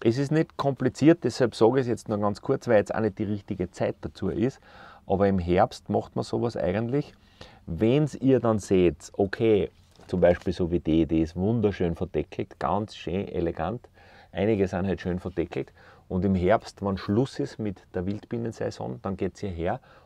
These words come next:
und markiert alle, die schön zu verdeckelt sind, mit einem Farbtupfer, zum Beispiel ein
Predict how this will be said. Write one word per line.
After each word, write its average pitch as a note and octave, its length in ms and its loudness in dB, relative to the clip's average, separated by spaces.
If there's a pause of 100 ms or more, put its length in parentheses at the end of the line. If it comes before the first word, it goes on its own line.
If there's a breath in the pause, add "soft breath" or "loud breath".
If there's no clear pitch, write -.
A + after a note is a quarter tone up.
(120 soft breath)
und F#2+ 160 -4
markiert C3 560 -4 (180)
alle, C3+ 460 8 (400)
die F2+ 120 -4
schön A#2 360 -4
zu D3 240 0
verdeckelt - 580 -6
sind, C3 300 -10 (200)
mit A2 300 -4
einem F#2+ 360 -2 (180)
Farbtupfer, E2+ 800 -4
zum E2 160 -10
Beispiel - 440 -6
ein - 100 -14